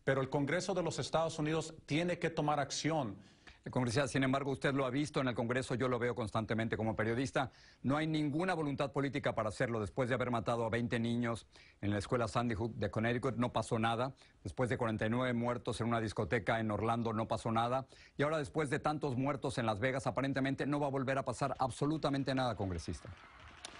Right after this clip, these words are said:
Speaker 1: Mira, Jorge, y eso es muy lamentable. Eh, eso te demuestra la división que tenemos ahorita en el Congreso Federal, pero también la falta de liderazgo del Partido Republicano.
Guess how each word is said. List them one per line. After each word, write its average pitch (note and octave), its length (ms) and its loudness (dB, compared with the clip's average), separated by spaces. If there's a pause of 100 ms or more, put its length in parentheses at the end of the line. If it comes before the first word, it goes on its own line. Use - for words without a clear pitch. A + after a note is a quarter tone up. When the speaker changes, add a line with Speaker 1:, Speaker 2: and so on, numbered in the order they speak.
(140)
Speaker 1:
Mira, D#3+ 240 6
Jorge, F3 260 0
y D3 120 4
eso F#3 500 2
es D3+ 240 0
muy F3+ 140 2
lamentable. C#3 760 0
Eh, B2 360 0
eso D3+ 240 0
te E3 80 0
demuestra E3 720 0 (320)
la B2 160 2
división C3 540 0
que D#3 120 -2
tenemos D3 360 0
ahorita C#3+ 280 0
en D3 60 0
el B2+ 100 0
Congreso C3 420 0
Federal, C#3+ 540 0 (360)
pero C#3+ 200 2
también D3 340 0
la F#3+ 80 2
falta E3+ 380 0
de E3 100 0
liderazgo B2+ 880 0
del A#2+ 140 -2
Partido D3 400 0
Republicano. B2+ 800 -2